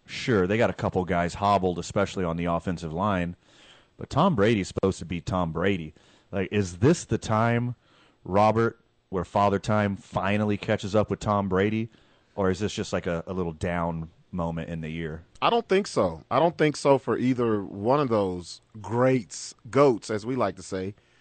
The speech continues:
Speaker 2: because you gotta, people forget. We get caught up on the names, the superstars, and you don't give enough credit to the people they're surrounded by. And I think on both,
Speaker 1: Right.
Speaker 2: both accounts, you're seeing what happens. You could be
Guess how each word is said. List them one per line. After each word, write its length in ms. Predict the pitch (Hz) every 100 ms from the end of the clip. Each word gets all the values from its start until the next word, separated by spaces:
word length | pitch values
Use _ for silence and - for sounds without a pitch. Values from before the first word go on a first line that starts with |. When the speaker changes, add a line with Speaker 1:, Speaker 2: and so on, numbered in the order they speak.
| _ _
Speaker 2:
because 480 | 156 214 214 165 120
you 80 |
gotta, 240 | 170 196 180 - - - -
people 300 | - 240 285
forget. 480 | 285 170 117 113 82 - _ _ _ _ _ _
We 100 | 226
get 180 | 269 220
caught 200 | 175 170
up 140 | 165
on 140 | 143 123
the 80 |
names, 560 | 113 120 113 85 85 -
the 80 | 127
superstars, 840 | - 170 151 117 117 85 - - - _ _ _ _
and 120 | 131
you 100 | 131
don't 260 | 127 202 175
give 220 | 170 151
enough 300 | 131 135 127
credit 420 | - 139 127 110
to 100 | -
the 120 | 113
people 280 | 101 127 120
they're 160 | 104 104
surrounded 540 | - 95 98 117 120
by. 200 | 127 135 143 - _ - _ -
And 80 |
I 60 | 139
think 200 | 180 175
on 200 | 151 123
both, 420 | 95 123 139 -
Speaker 1:
Right. 280 | 101 92 92
Speaker 2:
both 320 | 123 110 143 -
accounts, 580 | - 135 151 165 - - _ _ _ _
you're 180 | 127 127
seeing 440 | - 165 175 165
what 140 | 135 113
happens. 600 | 95 143 151 117 98 95
You 140 | 214
could 240 | - 160
be 380 | 123 131 120 113